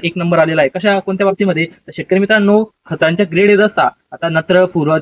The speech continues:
पाला झालं, त्याच्यानंतर, अ, कॅल्शियम झालं, मॅग्नेशियम झालं, सल्फर झालं, हे दुय्यम अन्नद्रव्य असतात. त्याच्यानंतर झिंक असतं, फेरस, मॅग्नीज, बोरॉन, कॉपर असे सूक्ष्म अन्नद्रव्य असतात. असे सतरा अठरा प्रकारचे अन्नद्रव्य असतात, ते झाडाला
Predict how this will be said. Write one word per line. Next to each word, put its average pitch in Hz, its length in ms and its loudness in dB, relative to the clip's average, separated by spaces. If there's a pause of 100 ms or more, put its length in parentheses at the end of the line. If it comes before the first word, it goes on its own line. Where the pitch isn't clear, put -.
(100)
पाला 156 240 2
झालं, 151 300 0
त्याच्यानंतर, 160 560 -4 (320)
अ, 147 240 2
कॅल्शियम 180 360 0
झालं, 151 260 2
मॅग्नेशियम 170 460 0
झालं, 147 180 0
सल्फर 143 360 0
झालं, 160 140 2
हे 151 60 2
दुय्यम 151 400 0
अन्नद्रव्य 160 400 -2
असतात. 151 280 0 (220)
त्याच्यानंतर 190 340 0
झिंक 175 320 0
असतं, 190 200 0
फेरस, 170 380 -2
मॅग्नीज, 160 280 -2
बोरॉन, 165 280 0
कॉपर 180 220 -2
असे 202 140 -4
सूक्ष्म 208 280 -4
अन्नद्रव्य 202 300 2
असतात. 165 160 -6 (240)
असे 214 220 -4
सतरा 190 280 -2
अठरा 202 200 0
प्रकारचे 170 360 -4
अन्नद्रव्य 180 380 2
असतात, 180 240 0 (220)
ते 175 60 -10
झाडाला 160 440 2